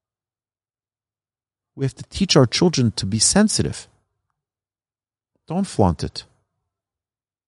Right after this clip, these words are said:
No one needs to know that your whole family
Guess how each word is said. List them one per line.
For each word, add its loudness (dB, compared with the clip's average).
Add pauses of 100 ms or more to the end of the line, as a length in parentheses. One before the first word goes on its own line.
(460)
No 0
one 2
needs -2
to -4
know 4
that -2
your 2
whole 2
family 0